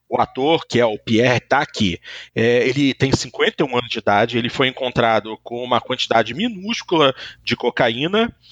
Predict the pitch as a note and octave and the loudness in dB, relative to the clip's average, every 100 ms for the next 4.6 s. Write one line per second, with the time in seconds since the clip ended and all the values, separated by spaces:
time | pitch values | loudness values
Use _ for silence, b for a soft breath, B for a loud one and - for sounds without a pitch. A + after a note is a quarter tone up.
0 | B B - C3+ C3 F#3+ F3+ E3 - G3 | B B -2 0 2 2 2 0 -4 -2
1 | E3 D3 - C3 C3 - C3 - G#3 A#3+ | -2 -2 0 0 0 0 0 0 0 0
2 | B3 - - F3 G#3+ A3+ G3+ - D#3+ F3 | 0 0 2 2 0 -2 -4 -2 0 0
3 | E3 C3+ B2+ - - C#4+ - - F3+ D#3 | 2 2 2 0 0 0 2 2 2 0
4 | A#2+ - G2+ F#2+ G2 B3+ | -6 -2 0 2 0 -2